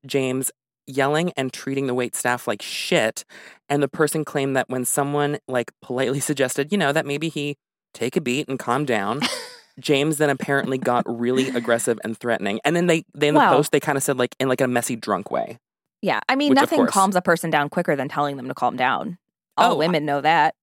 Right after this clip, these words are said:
Speaker 1: Oh, and how about, like, anytime I could be stone cold sober and if someone's like,
Speaker 2: <laughs>
Speaker 1: "Hey, Liam, can you, like, just keep it down a bit?" I'm like, "I'm sorry." Like, and then
Speaker 2: Yeah.
Speaker 1: I just go to a volume
Speaker 2: Um,
Speaker 1: that is honestly
Speaker 2: <laughs>
Speaker 1: deafening.
Speaker 2: Yeah. "I'm sorry. Could you fuck off? <laughs> Thank you."
Speaker 1: <laughs> Thank you.
Speaker 2: <laughs>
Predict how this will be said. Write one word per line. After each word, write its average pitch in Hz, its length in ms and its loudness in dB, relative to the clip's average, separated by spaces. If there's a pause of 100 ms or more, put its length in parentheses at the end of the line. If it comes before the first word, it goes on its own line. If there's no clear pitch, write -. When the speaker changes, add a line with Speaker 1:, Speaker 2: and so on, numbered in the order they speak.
(360)
Speaker 1:
Oh, 202 240 4
and 160 100 0
how 180 100 2
about, 208 320 2
like, 156 360 2
anytime 151 600 0
I 131 160 0
could 151 160 -4
be 139 120 -6
stone 131 340 -2
cold 127 200 -2
sober 127 340 2
and 131 100 2
if 131 60 -2
someone's 165 320 0
like, 170 220 2
Speaker 2:
<laughs> - 280 -2
Speaker 1:
"Hey, 247 160 4
Liam, 202 280 2
can 196 180 -2
you, 208 100 2
like, 247 200 -2
just - 180 -4
keep 160 160 -6
it - 20 -10
down 135 200 0
a 151 40 0
bit?" 170 220 4
I'm 151 80 2
like, 151 240 2 (200)
"I'm 214 220 4
sorry." 165 480 4 (240)
Like, 147 160 4
and - 100 4
then 226 100 8
Speaker 2:
Yeah. 131 40 4
Speaker 1:
I 127 80 0
just - 300 0
go 135 280 4 (300)
to 175 140 4
a - 20 4
volume 160 320 4
Speaker 2:
Um, 143 40 -2
Speaker 1:
that 139 120 4
is 143 80 0
honestly 151 340 2
Speaker 2:
<laughs> 113 40 -4
Speaker 1:
deafening. 117 420 -2 (320)
Speaker 2:
Yeah. 147 240 -4 (140)
"I'm 262 160 4
sorry. 180 200 4
Could 180 240 0
you 175 240 2
fuck - 320 0
off? 156 400 4
<laughs> 254 40 4
Thank 226 440 4
you." 175 380 4
Speaker 1:
<laughs> - 80 -14
Thank 254 220 2
you. 185 340 4
Speaker 2:
<laughs> - 60 -10